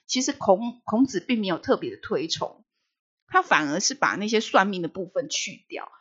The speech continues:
单单用学理的方式去看一些《易经》它所阐释的论点，然后他抽出里面有一些人性指导的比较良善的原则，把这个部分保留下来。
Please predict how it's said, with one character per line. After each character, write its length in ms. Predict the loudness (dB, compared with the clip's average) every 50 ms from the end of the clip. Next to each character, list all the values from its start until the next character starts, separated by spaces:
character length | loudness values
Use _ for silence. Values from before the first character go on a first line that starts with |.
| _ _ _ _ 4
单 180 | 4 4 6
单 200 | 4 2 2 2
用 220 | 2 2 2 0 0
学 440 | 0 0 0 0 0 4 4 4
理 200 | 4 4 0 -6
的 120 | -6 -8 -6
方 320 | -2 -2 -2 -2 -2 -10
式 280 | -10 -10 -10 -10 -10 -10
去 120 | -12 -12
看 460 | -6 -6 -6 -6 -6 -8 -8 -8 -10
一 60 | -12 -10
些 340 | -8 -4 -2 -2 -2 -4 -8 -16 -20 _ _ -2
《易 280 | -2 -2 -2 -2 -6
经》 320 | -8 -6 -6 -6 -6 -8 -6
它 180 | -4 -4 -4
所 220 | -4 -2 -4 -6 -4
阐 340 | -6 -8 -8 -8 -6 -2
释 220 | -2 -2 -2 -4 -4
的 180 | -6 -6 -4 -2
论 280 | -2 -2 -2 -2 -10 -12
点， 200 | -10 -10 -10 -10 -12 _ _ -20 -20 -20 -20 _ -4
然 140 | -2 0
后 60 | 0 0
他 200 | 0 0 0 0
抽 300 | 2 2 4 4 2 2
出 260 | -2 -6 -6 -4 -4
里 240 | -4 -4 -4 -4 -4
面 280 | -2 -2 -4 -4 -6 _ _ -20 -20 -20 _ -2
有 120 | 0 0
一 60 | 2 2
些 220 | 2 2 0 0
人 260 | 2 2 0 2 2
性 260 | 0 0 0 -2 -4
指 300 | -2 0 0 0 0 0
导 260 | 0 0 0 0 -2 -6
的 360 | -2 -2 -2 -2 -2 _ _ -16
比 120 | -8 0
较 240 | 2 4 4 4 4
良 320 | 2 0 0 0 -2 -2
善 260 | 0 0 -2 -2 -2
的 80 | -4 -4
原 340 | -4 -2 -2 -4 -2 -4 -6
则， 220 | -6 -4 -6 -4
把 180 | -4 -4 -8 -6 -8
这 80 | -8 -8
个 80 | -8
部 160 | -8 -8 -8
分 260 | -8 -6 -8 -8 -4 -2
保 200 | -2 -2 -2 -4
留 180 | -12 -12 -8
下 220 | -4 -4 -2 -2 -4
来。 260 | -4 -8 -12 -16